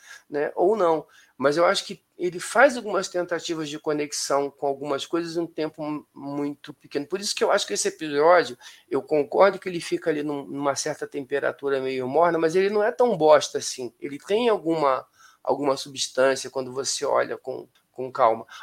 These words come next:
Agora, eu, eu confesso que eu tive a mesma percepção que eu acho que foi a que você teve, de decepção e desapontamento com a história da, a primeira assistida.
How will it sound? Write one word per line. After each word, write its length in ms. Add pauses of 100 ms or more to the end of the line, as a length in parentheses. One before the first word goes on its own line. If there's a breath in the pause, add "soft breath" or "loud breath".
Agora, 440
eu, 280
eu 120
confesso 640
que 80
eu 80
tive 400
a 80
mesma 320
percepção 680
que 220 (200)
eu 100
acho 340
que 140
foi 220
a 40
que 100
você 320
teve, 400 (300 loud breath)
de 100
decepção 640
e 60
desapontamento 920
com 160
a 60
história 420
da, 220
a 80
primeira 580
assistida. 680